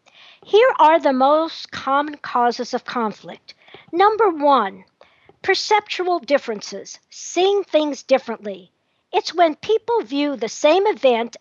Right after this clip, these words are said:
and yet have different impressions. For example, in a crime T V drama, witnesses to a robbery might say,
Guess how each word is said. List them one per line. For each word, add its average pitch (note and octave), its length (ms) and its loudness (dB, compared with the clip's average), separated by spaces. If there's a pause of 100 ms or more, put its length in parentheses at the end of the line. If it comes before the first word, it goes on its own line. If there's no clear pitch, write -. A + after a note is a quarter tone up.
and D#4+ 180 -2
yet G#4+ 160 0
have C#4+ 380 0
different D#4 340 -4
impressions. - 840 -6 (360)
For F#4+ 140 0
example, C#4+ 720 0 (320)
in D4 160 0
a D4+ 100 4
crime G4 460 0
T F#4 260 0
V C#4 220 -6
drama, G#3+ 580 -6 (220)
witnesses D4 760 0
to D#4 280 -6
a B3 100 2
robbery A#3+ 800 2 (480)
might B3 320 0
say, A#3 500 -2